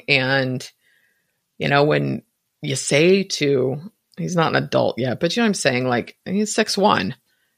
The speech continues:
that, you know, your heart is breaking because of what's going on. And then he hears that and you're both in tears and it still doesn't fix it. It's just, it's been challenging. So,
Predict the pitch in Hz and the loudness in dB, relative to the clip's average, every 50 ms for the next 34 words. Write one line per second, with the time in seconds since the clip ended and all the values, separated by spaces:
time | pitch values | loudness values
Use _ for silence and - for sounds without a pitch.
0 | _ _ - - - - - _ - 156 147 135 131 131 127 - - 135 135 - | _ _ -4 -2 -2 -4 -4 _ -6 -4 -2 -2 -2 -2 -4 -4 -2 -2 -2 0
1 | - 135 143 165 165 - 143 139 - - 135 131 160 170 - - - - - 135 | 2 2 2 2 2 0 -2 -2 -2 0 0 0 0 0 -2 -6 -6 -6 -6 -6
2 | 127 151 139 127 131 131 127 123 127 131 - - - 120 113 120 127 147 170 156 | -4 -4 -4 -4 -4 -4 -4 -2 -4 -4 -2 -2 -2 -2 0 2 2 2 2 2
3 | 123 127 131 135 - _ _ _ _ _ _ _ _ _ _ _ _ _ _ _ | 2 0 -4 -6 -8 _ _ _ _ _ _ _ _ _ _ _ _ _ _ _
4 | _ - - 143 131 127 123 127 - _ _ _ - 123 - - 175 202 220 175 | _ -6 -6 -6 -4 -6 -8 -10 -12 _ _ _ -18 -16 -6 -2 0 0 2 2
5 | 165 117 95 107 - - 113 - 113 131 151 - - - 143 139 135 135 135 - | 0 0 -2 -4 -6 -6 -4 -4 -4 -4 -6 -6 -6 -8 -8 -6 -8 -8 -8 -10
6 | - _ _ _ _ - 131 135 165 190 247 254 262 185 151 135 - 143 107 - | -12 _ _ _ _ -8 -6 0 4 4 4 6 6 4 2 2 0 -4 -2 0
7 | 117 143 147 - 156 151 - - - - - 302 311 233 233 180 143 143 - - | 2 2 2 2 0 0 0 0 -2 -2 0 0 2 4 4 2 2 0 -6 -4
8 | - 143 127 - - 127 110 - - 156 165 165 - - 233 208 - - - - | -2 -2 -2 0 -2 -2 -2 0 0 0 0 0 -2 -8 -8 -10 -10 -14 -18 -20
9 | - - - - - - - _ - 170 - - 220 214 208 - 214 208 208 202 | -20 -20 -20 -20 -20 -20 -16 _ -12 -8 -2 0 0 0 2 0 0 0 0 0
10 | 180 151 131 - - - 160 160 156 160 156 151 | -2 -4 -6 -2 2 4 4 6 4 2 -2 -6